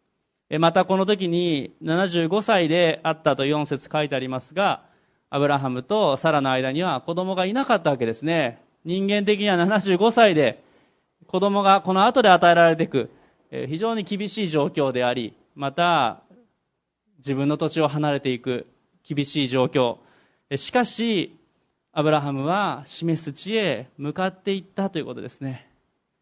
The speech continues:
しかしこの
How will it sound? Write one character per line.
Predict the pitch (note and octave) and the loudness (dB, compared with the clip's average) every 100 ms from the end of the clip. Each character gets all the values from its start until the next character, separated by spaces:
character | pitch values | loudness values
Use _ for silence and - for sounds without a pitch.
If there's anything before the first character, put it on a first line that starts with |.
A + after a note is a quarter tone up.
| _ _ _ _ _ _ _ _ _ _ _ _ _ - _ _ _ _ _ _ _ _ _ _ _ _ _ _ _ _ _ _ _ _ | _ _ _ _ _ _ _ _ _ _ _ _ _ -20 _ _ _ _ _ _ _ _ _ _ _ _ _ _ _ _ _ _ _ _
し | - | -4
か | C#4+ | 0
し | B3 | 0
こ | G#3 | 0
の | A3+ A3+ - | -2 -2 -4